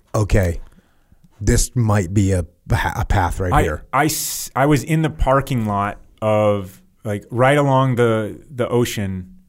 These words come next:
Speaker 2: just west of Golden Gate Park in San Francisco. They have, you know, parking for beach access. And that was a
Speaker 1: Mm-hmm.
Speaker 2: start and end point. And it was, I don't know, twelve or fifteen people were in that first class. And
Speaker 1: Where'd you advertise it? Craigslist or?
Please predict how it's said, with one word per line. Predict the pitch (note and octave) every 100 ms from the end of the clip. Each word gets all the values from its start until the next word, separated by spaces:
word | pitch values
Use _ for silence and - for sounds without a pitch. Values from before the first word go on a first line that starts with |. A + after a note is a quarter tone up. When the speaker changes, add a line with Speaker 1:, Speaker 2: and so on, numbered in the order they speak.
| _
Speaker 2:
just | - C3+ C3
west | A#2+ A#2+ A#2 - -
of | G#2+ G2 F#2
Golden | A#2 A2+
Gate | G#2 -
Park | G#2 G2+
in | G2
San | -
Francisco. | F#2+ F#2 - - F#2+ E2+
They | F2+
have, | F2+ - -
you | E2
know, | C2+
parking | - G#2+ - G#2+ F#2
for | G2+
beach | E2+ G2+ -
access. | E2+ - E2 -
And | C3+
that |
was | A#2+
a | F#2+
Speaker 1:
Mm-hmm. |
Speaker 2:
start | F#2 B2+ A#2+ A#2
and | A2
end | G#2 G2+
point. | - F2 E2+ - - - - - - _
And | B2 A#2 A2 A2 - _ _ _
it | C#3
was, | C#3+ B2+ - - -
I | F#2+
don't | D#2+
know, | E2+
twelve | - B2+ B2
or | A#2
fifteen | A#2+ - A#2+ G#2
people | G#2+ G2 A2
were | G#2
in | G2+
that | -
first | A2 G2
class. | - G#2+ G2 F#2 - - _ _
And | A2 G#2+ A#2
Speaker 1:
Where'd | B2 A#2
you | G#2+
advertise | G2+ A2 G2 E2+
it? | E2 C2+
Craigslist | G2+ G#2 A2 C3+ - F#2+
or? | F#2 F2